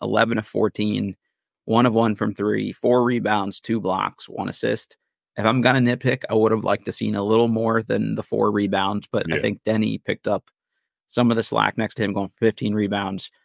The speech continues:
Speaker 1: Uh, but Bagley's top twenty points in six total games this season. Uh, he's done so, um, in back-to-back games, and he's now scored in double figures in thirteen of his sixteen appearances with the Wizards, so that's been pretty good. He's been consistently pretty solid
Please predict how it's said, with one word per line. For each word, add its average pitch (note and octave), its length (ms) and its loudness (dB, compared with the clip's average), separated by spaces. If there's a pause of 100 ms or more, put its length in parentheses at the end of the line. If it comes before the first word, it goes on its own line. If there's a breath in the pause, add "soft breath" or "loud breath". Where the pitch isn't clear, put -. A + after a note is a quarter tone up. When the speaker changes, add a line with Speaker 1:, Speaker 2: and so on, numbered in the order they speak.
(280)
Speaker 1:
Uh, G2+ 200 2
but G2 140 0
Bagley's A#2+ 400 4
top A2 260 2
twenty A2+ 280 2
points G#2+ 400 0
in G2 80 -4
six - 240 -6
total G2+ 240 0
games G#2 240 0
this G2+ 140 -6
season. G2+ 480 -2 (500)
Uh, F#2+ 180 0
he's F#2 120 -2
done G#2 220 0
so, G2 500 0
um, - 480 -6
in G2+ 100 -2
back-to-back - 540 -2
games, B2+ 500 2 (420)
and G#2+ 240 4
he's G#2 100 -2
now A#2 100 4
scored A2+ 240 2
in G2 60 2
double A2 220 6
figures G#2 440 2
in G2+ 160 -4
thirteen A2+ 420 2
of G#2 120 0
his F#2+ 120 -4
sixteen G2+ 560 -4
appearances - 560 -4
with - 140 -4
the F#2+ 60 -6
Wizards, G#2+ 440 2
so G#2 100 -4
that's G2+ 220 0
been G2 160 -6
pretty G2+ 180 -2
good. G2+ 160 2
He's C3 120 0
been F#3+ 180 0
consistently D3 960 -2
pretty B2+ 300 0
solid G#2 640 2